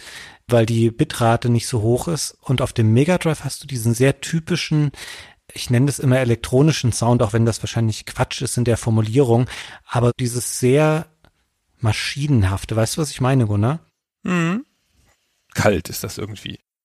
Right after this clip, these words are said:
Speaker 1: Ja, kalt klang jetzt wieder so negativ, aber da unterscheiden sich die Versionen tatsächlich ein bisschen. Wenn man möchte, kann man's auch auf dem Amiga spielen.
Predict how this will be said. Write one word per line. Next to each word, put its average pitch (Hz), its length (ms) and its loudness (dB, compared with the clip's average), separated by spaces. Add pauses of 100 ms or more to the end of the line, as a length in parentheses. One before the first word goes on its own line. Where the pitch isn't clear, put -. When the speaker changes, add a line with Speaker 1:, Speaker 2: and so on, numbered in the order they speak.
(160)
Speaker 1:
Ja, 160 200 0
kalt - 340 -2
klang 143 200 2
jetzt - 160 -2
wieder 139 120 2
so 123 100 2
negativ, 123 600 2
aber 120 200 2
da 123 220 2
unterscheiden 156 480 2
sich 151 140 -6
die 139 80 -4
Versionen 131 360 2
tatsächlich 131 520 -4
ein 131 100 0
bisschen. 127 420 0 (380)
Wenn 117 140 2
man 113 100 2
möchte, 123 240 0
kann 123 140 2
man's 123 160 2
auch 120 120 -2
auf 101 60 -4
dem 113 80 0
Amiga 120 320 2
spielen. 117 360 0